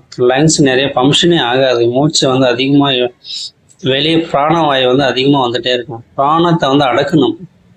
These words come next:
ஒரு படத்துல கூட நீங்க பார்த்திருப்பீங்க, "மூச்சை அடக்குபவனே உண்மையான சத்திரியன்." இதை வந்து ஜாதிரியா எடுத்துக்காதீங்க, ஒரு படத்துல சொன்னாங்க. அதாவது கர்ணன் ஒரு படம் இருக்கு, நம்ம சிவாஜி கணேசன் நடிச்ச படம்.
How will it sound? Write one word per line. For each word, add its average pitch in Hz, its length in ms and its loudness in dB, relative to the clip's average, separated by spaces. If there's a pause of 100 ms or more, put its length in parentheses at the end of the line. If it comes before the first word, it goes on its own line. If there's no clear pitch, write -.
(560)
ஒரு 127 300 0
படத்துல 147 300 0
கூட 160 140 2
நீங்க 143 340 2
பார்த்திருப்பீங்க, 127 580 0 (1040)
"மூச்சை 165 540 2
அடக்குபவனே 135 1120 0 (140)
உண்மையான 135 680 0
சத்திரியன்." 131 560 -2
இதை 127 160 0
வந்து 135 280 0
ஜாதிரியா 151 400 2
எடுத்துக்காதீங்க, 135 640 0 (520)
ஒரு 135 260 -2
படத்துல 135 360 0
சொன்னாங்க. 135 560 2 (1400)
அதாவது 131 460 0
கர்ணன் 156 480 2
ஒரு 139 200 0
படம் 131 300 2
இருக்கு, 123 260 -2
நம்ம 120 220 0
சிவாஜி 135 380 2
கணேசன் 127 440 0
நடிச்ச 117 300 -2
படம். 120 440 -2